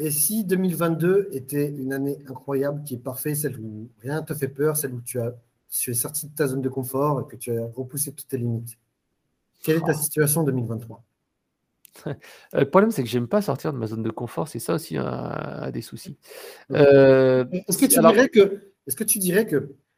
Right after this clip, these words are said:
Speaker 1: tout ce qui va te rendre la vie meilleure ou plus facile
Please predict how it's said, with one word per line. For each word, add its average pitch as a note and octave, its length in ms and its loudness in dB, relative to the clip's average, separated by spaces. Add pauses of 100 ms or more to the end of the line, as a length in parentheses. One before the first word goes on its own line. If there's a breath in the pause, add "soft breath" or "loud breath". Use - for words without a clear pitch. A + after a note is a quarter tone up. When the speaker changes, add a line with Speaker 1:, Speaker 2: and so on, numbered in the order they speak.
(540)
Speaker 1:
tout B3+ 100 6
ce C4+ 100 6
qui C4+ 140 -4
va F#3 140 4
te F#3 100 0
rendre E3 260 2
la D#3 80 6
vie E3+ 200 -2
meilleure F3 560 4 (300)
ou C3 60 -14
plus D3 160 -8
facile G#3 640 0